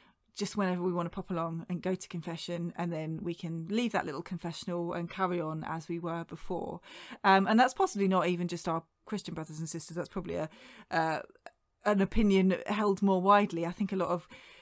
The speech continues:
mob gangster videos where, uh, films where, like, the, the gangsters are like, "Oh, I'm sorry, Father, I've killed another person," and then goes back,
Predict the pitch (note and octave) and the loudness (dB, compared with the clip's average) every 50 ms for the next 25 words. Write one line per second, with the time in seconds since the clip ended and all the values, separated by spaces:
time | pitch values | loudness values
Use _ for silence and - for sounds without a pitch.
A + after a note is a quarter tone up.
0 | - _ - F#3+ G3 G#3 A3 G#3 F3 - - - A3+ G3+ G#3+ F#3+ - - - G#3 | -10 _ 4 6 8 8 8 8 6 4 0 2 4 4 4 4 0 -2 -4 -4
1 | F#3+ F3 F#3+ F#3+ F3+ F3+ F3 D#3 D3+ - D#3+ F3 - F#3+ F#3 F3 F3 E3+ - - | 2 4 4 4 4 2 0 0 0 -2 -2 -4 -4 -4 -2 -2 -2 -4 -4 -2
2 | C#3+ F3+ F3 E3 E3 - - F#3+ F3 F3 F3 E3+ F3 - - E3 E3 F3 F3 E3+ | 0 0 0 0 -2 -4 -4 -2 -2 -2 -2 -4 -4 -4 -4 -2 -2 -2 -2 -2
3 | D#3 - - E3+ F3 E3 E3+ F3 - E3 F3 E3+ - F3 E3 C3+ - - - E3 | -4 -4 -2 -2 -2 -2 -4 -4 -6 -8 -6 -4 -4 -6 -6 -6 -8 -8 -8 -8
4 | E3 - F3 F3+ E3+ E3+ - - E3+ F3 E3+ E3+ E3 - - F3+ E3+ E3+ E3+ - | -8 -6 -6 -6 -6 -6 -4 -2 -2 -2 0 -2 -4 -4 -4 -4 -4 -4 -4 -6
5 | E3+ D#3+ E3 E3+ E3+ E3 E3 - - F#3 F3 F3 F3+ F3 E3+ E3+ F3 F3 - G3 | -6 -6 -6 -6 -6 -8 -8 -8 -8 -6 -6 -6 -6 -6 -6 -6 -8 -8 -6 -6
6 | F#3 F3+ - - - E3 E3+ F3+ F3+ E3+ E3+ E3+ E3+ E3+ E3 F3 E3 E3+ E3+ - | -6 -6 -8 -10 -10 -8 -6 -6 -6 -4 -4 -6 -6 -4 -4 -4 -4 -4 -4 -6
7 | E3 - | -8 -8